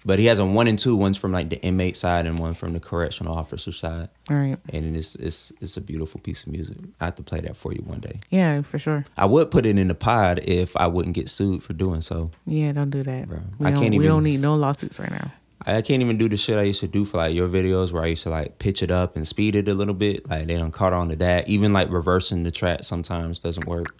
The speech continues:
Speaker 1: That used to be, like, the foolproof, like, just put a few seconds of me reversing it and it'll, like, bypass whatever little thing they use, but
Speaker 2: Mm-hmm.
Speaker 1: it don't work no more.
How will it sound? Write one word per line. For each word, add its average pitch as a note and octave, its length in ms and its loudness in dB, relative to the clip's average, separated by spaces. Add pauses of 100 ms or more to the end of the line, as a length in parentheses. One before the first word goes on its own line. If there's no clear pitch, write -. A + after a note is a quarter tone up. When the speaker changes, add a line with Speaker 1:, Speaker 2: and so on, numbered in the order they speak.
(260)
Speaker 1:
That F2+ 220 2
used F#2+ 140 -4
to F2+ 60 -4
be, F2 80 0
like, E2 240 -4
the F2+ 60 -8
foolproof, E2 640 -4
like, D#2+ 220 -8 (600)
just - 220 -8
put F2+ 140 0
a - 20 0
few F#2 180 -2
seconds E2+ 380 -2
of E2+ 80 0
me F2 100 -2
reversing E2 540 -2
it E2 180 -2
and D#2+ 140 -4
it'll, D#2 220 -4
like, D#2 220 -6
bypass D#2+ 580 -4
whatever D#2+ 340 -6
little D#2+ 180 -6
thing E2 260 -2
they D#2+ 60 -4
use, D#2+ 340 -6
but C#3+ 180 -2
Speaker 2:
Mm-hmm. C#3 380 -2 (260)
Speaker 1:
it - 80 -14
don't F#2+ 140 -6
work G2+ 160 -6
no E2 100 -6
more. E2 240 -4